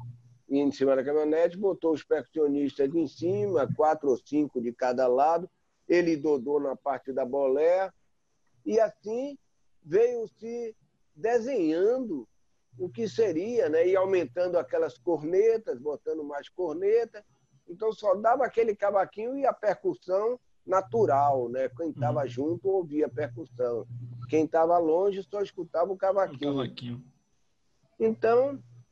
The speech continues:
Speaker 1: mas aí, rapaz, a mudança, isso aí veio mudando,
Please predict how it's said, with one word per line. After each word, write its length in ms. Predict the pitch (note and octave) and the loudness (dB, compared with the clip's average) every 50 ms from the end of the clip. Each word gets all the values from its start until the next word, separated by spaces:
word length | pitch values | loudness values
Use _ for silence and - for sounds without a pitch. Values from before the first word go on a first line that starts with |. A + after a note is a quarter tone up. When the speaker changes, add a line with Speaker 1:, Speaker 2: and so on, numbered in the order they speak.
| _ _ _ _ _ _ - | _ _ _ _ _ _ -2
Speaker 1:
mas 240 | - A#3 C4+ C4+ | 0 0 2 4
aí, 380 | C4 G3+ E3 E3 F#3+ A#3+ B3+ G#3 | 2 2 2 2 2 2 2 2
rapaz, 320 | E3 C#3 - D3 C#3+ D3+ | 2 2 0 -2 -2 -2
a 60 | F3 F#3 | -2 -2
mudança, 800 | G#3+ G#3+ F#3 C3+ C3 D#3 D#3 D#3 D3 B2 G#2 _ - A2 F#2+ - | -2 -2 -2 0 2 2 2 2 0 0 -4 _ -8 -8 -8 -8
isso 260 | - A3 A3 - - A3 | -8 -10 -8 -4 0 2
aí 280 | F#3 F3 G3+ A3+ A#3 | 2 2 2 0 -4
veio 320 | G#3+ E3+ E3+ G3 G3 G3 F#3+ | -2 2 2 4 4 2 0
mudando, 720 | F3+ D#3 C3 - - D3 D#3+ F#3 F#3+ E3 B2+ A2 F#2 | -2 -6 -6 -4 -2 -2 -2 -2 -2 -4 -6 -8 -10